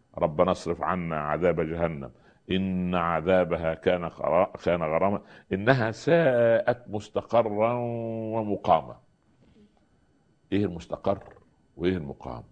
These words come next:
ما دي زي دي؟ قالوا: "لا، مش دي زي دي". المستقر ده، آه، ال-، ال-، ال-، ال-، ال-، البقاء المؤقت،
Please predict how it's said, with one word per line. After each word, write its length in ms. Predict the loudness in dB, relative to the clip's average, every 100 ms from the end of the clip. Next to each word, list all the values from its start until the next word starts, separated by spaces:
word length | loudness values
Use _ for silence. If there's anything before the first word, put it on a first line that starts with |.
| _
ما 100 | -4
دي 120 | -2
زي 160 | 0 -2
دي؟ 140 | -2
قالوا: 220 | -4 -2
"لا، 140 | -2 -4
مش 140 | -6
دي 140 | -12 -8
زي 140 | -8
دي". 180 | -6 -10 -14 _ _ _ -20 -10
المستقر 720 | -6 -2 0 0 2 0 0 -10 _ _ _ _ _ -2
ده، 280 | 4 4 4 -2 _ _ _ _ _ _ _ 0
آه، 580 | 2 2 2 -2 -4
ال-، 260 | -6 -6 -8
ال-، 220 | -8 -6
ال-، 360 | -8 -6 -8 -6
ال-، 220 | -6 -6
ال-، 140 | -10 -10 -8
البقاء 680 | -6 0 0 4 6 6
المؤقت، 720 | 4 -2 -4 -4 -10 -18 -20